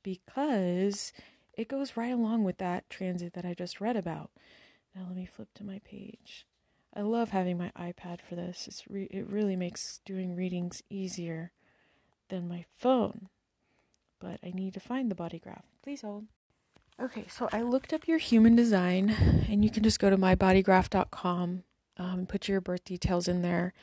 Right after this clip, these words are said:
And that's how I found out that you are what is called a manifester with emotional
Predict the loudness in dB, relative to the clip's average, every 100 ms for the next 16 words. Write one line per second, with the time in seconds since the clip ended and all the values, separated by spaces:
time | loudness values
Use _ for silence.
0 | -20 -20 _ _ -4 -2 0 2 2 2
1 | 2 2 0 2 0 -2 -6 -8 0 2
2 | 2 0 2 2 0 -4 -6 -8 -8 -8
3 | -4 0 2 0 0 -2 0 0 0 0
4 | _ _ _ -12 -6 -4 -2 -4 -4 -2
5 | -4